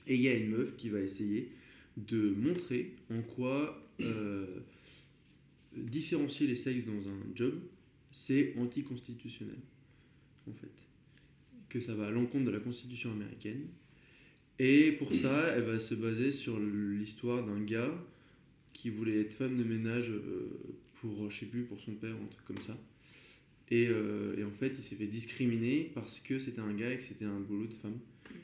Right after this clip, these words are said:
Et du coup, elle va pas utiliser le truc de « les femmes se font discriminer », mais plutôt « un gars s'est fait discriminer ». Parce que vu qu'à l'époque, on était en mode le, le gars supérieur à la femme, et elle va essayer de montrer que c'est anticonstitutionnel.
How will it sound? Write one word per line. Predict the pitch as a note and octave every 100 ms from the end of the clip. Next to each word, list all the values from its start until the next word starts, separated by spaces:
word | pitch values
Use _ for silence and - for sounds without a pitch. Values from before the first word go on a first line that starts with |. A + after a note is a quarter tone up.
| -
Et |
du | G#2+
coup, | G#2 D3+
elle | - A2+
va | G#2+
pas | D3+
utiliser | D3 B2+ A#2+ C3
le | B2
truc | B2+ B2+
de « | A2 G#2+ G2+
les | A2
femmes | A2 B2+
se | B2
font | A2+
discriminer », | A2 A2 A2 A2+ C#3
mais | G#2+
plutôt « | G#2+ - C#3+ -
un | A#2+
gars | A2+ C3 D#3
s'est | C3
fait | A#2 A#2+
discriminer ». | A2 - A2 A2 - - - - - - - - - -
Parce | G2+
que | -
vu | G#2+ A#2+
qu'à | A#2 G#2 G2
l'époque, | G2+ G#2 A#2+ A2
on |
était | G#2 -
en | A2
mode | G#2+ G#2
le, | G2 -
le | G#2
gars | A2
supérieur | G#2+ - G#2 G2+
à |
la | G2
femme, | A2+ C3+ - - - - - - - -
et | G#2+
elle | G2+
va | G#2
essayer | F#2+ - G2 B2
de | A#2
montrer | G2+ G2 A#2+
que | -
c'est | A#2
anticonstitutionnel. | G#2+ - - G#2+ - - G#2 - G2+